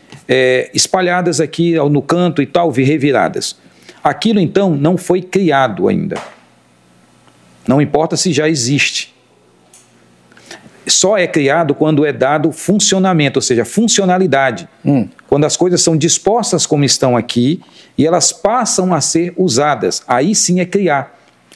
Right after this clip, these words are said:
Speaker 1: Então, no conceito dos hebreus, por isso que nós temos uma dificuldade muito grande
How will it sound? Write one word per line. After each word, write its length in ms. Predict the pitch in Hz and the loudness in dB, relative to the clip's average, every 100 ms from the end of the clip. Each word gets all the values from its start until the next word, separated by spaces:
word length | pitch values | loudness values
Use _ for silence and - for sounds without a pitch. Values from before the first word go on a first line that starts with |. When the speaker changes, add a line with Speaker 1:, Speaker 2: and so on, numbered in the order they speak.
| - _ | -20 _
Speaker 1:
Então, 340 | 160 220 233 - | -2 0 -2 -2
no 220 | 170 233 - | 0 0 2
conceito 600 | 220 160 170 160 123 - | 0 2 0 0 -2 -10
dos 360 | 113 110 151 | -10 -2 0
hebreus, 540 | 151 110 127 156 120 - | 0 0 0 2 0 -2
por 340 | - 151 135 | -2 0 2
isso 180 | 196 220 | 2 2
que 60 | 214 | 0
nós 180 | 165 | 0
temos 220 | - 151 131 | 0 0 2
uma 80 | |
dificuldade 480 | 131 - 127 120 117 | 0 0 0 0 0
muito 220 | 123 120 | -2 0
grande 400 | 110 139 170 107 | 2 2 2 -2